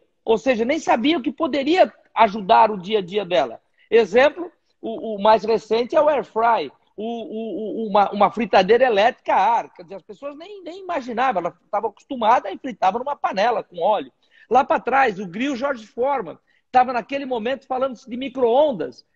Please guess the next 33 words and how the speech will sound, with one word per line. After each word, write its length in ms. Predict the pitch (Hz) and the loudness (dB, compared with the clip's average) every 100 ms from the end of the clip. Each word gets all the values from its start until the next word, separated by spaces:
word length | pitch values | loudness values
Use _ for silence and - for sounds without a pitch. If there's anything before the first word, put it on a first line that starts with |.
| - | -4
é, 140 | 196 | -4
em 80 | 196 | 0
dois 200 | 202 165 | 0 0
mil 120 | 233 | -4
e 60 | 190 | -6
três, 280 | 196 254 240 | 2 2 4
dois 160 | 208 | 0
mil 140 | 208 208 | -4 -8
e 40 | |
quatro, 460 | - 262 247 185 - _ _ | 0 2 2 0 -10 _ _
e 80 | 233 | -6
eu 80 | |
introduzi 340 | 269 302 226 254 | -4 -4 -4 -2
um 40 | |
negócio 360 | 277 220 262 - | -2 0 -2 0
que 60 | |
era 80 | 302 | -4
um, 160 | 381 277 | -4 -10
um 180 | 320 330 | -12 -6
grill 220 | 220 254 | -2 4
elétrico, 600 | 262 190 214 - 143 135 | 6 8 6 4 -4 -4
né? 240 | 165 202 208 _ _ | 0 0 -2 _ _
Num 160 | - 190 | -6 -2
país 360 | 196 180 208 - | 2 2 2 -6
que 460 | 240 240 226 - | -10 -6 -4 -4
é, 440 | 185 190 170 175 170 | -4 -2 -2 -2 -4
é 40 | |
feito 320 | - 202 202 | -2 -2 -2
de 60 | 196 | -8
churrasco 480 | - 180 170 180 190 | -8 0 0 0 -6
e 20 | |
carvão. 400 | 175 170 135 143 _ _ _ | -6 -4 -4 -6 _ _ _
Então, 400 | 277 269 415 381 | -4 2 2 2